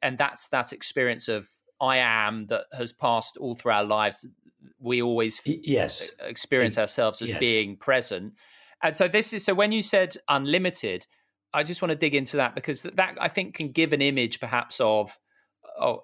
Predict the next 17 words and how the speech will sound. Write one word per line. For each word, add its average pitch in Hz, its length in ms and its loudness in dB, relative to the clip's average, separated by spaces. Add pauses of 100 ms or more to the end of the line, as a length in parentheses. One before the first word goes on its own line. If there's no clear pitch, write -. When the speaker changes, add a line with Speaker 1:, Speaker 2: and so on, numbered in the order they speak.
(120)
Speaker 1:
if 143 160 -6
something's 151 300 0
unlimited, 135 760 0
you 120 180 -2
can 131 120 -4
almost 131 280 0
imagine 123 320 0
it 120 100 -4
extending 156 560 0
off 139 180 2
into 135 200 -2
the 123 100 -2
distance 123 720 -2
forever 127 320 2
and 117 100 0
ever, 117 240 2
amen. 110 440 0